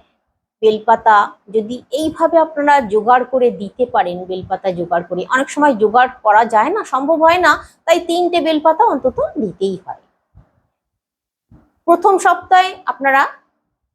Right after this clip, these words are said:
তিনটে দিয়েছেন, দ্বিতীয় সপ্তাহে, দ্বিতীয় সপ্তাহ সোমবারে এগারোটা দেবেন,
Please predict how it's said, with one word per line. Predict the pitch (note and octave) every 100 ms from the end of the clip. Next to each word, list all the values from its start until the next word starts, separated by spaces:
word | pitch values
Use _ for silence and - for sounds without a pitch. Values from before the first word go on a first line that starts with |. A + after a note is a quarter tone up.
| _ _ _ -
তিনটে | D4 C4 C4 A3+
দিয়েছেন, | A#3+ A#3 - A#3 - _ _ _ _ _ -
দ্বিতীয় | C4+ D#4+ - G4 F#4+
সপ্তাহে, | F#4 F#4 - F#4 F#4+ G4 - _ -
দ্বিতীয় | B3 C#4+ A3+
সপ্তাহ | - E4+ - D#4+ -
সোমবারে | D4+ D4+ D4+ D#4+ F4 A4 _ - F3+
এগারোটা | F3+ G3+ G3+ G3+ D#3 C3
দেবেন, | B2+